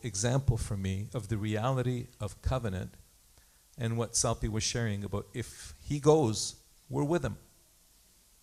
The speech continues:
If he stops, we're with him. Not to run ahead of him, not to run be-, lag behind him,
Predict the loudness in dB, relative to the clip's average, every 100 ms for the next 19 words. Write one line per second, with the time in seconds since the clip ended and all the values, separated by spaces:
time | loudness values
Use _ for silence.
0 | -20 -20 -20 _ _ _ _ -6 -4 0
1 | 0 2 2 2 2 0 0 0 0 0
2 | -4 -6 -10 -20 -20 _ _ -4 -2 0
3 | 2 2 2 2 4 4 2 0 -2 -2
4 | -2 -2 -4 -6 -6 -2 -2 0 0 2
5 | 2 0